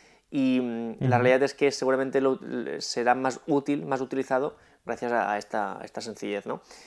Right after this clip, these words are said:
Speaker 1: Y con los Hyperlapse lo mismo. Em, sí que es cierto que en Hyperlapse se podía innovar poco porque ya el, el, el modo del, de Mavic dos en este caso era, para mí era bestial.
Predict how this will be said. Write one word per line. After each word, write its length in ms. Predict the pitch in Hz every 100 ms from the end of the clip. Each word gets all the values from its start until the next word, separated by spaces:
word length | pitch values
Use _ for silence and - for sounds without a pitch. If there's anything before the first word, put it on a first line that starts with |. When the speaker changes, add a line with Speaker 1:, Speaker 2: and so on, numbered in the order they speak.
| -
Speaker 1:
Y 100 | 175
con 120 | 170 165
los 80 | 143
Hyperlapse 360 | 147 156 151
lo 80 | 160
mismo. 400 | 151 165 131 107
Em, 920 | 110 110 110 113 110 104 73 67 60
sí 160 | - 151
que 80 |
es 60 | 151
cierto 220 | 151 151
que 80 | 143
en 40 | 135
Hyperlapse 520 | 143 139 147 147 - - _
se 240 | - - 135
podía 920 | 131 139 139 143 143 143 143 139 135
innovar 400 | 135 131 131 131
poco 240 | - 135 147
porque 240 | 127 117
ya 340 | 113 113 120 127
el, 180 | 120 95
el, 200 | 113 104 -
el 120 | 110
modo 300 | 110 117 120
del, 140 | 120 113 -
de 200 | 117 110
Mavic 440 | 110 107 113 113 110
dos 200 | 113 113
en 80 |
este 160 | 110 113
caso 220 | 110 113
era, 300 | 107 107 - - 57 -
para 140 | 110
mí 100 | 113
era 120 | 123
bestial. 640 | 123 117 - 123 113 156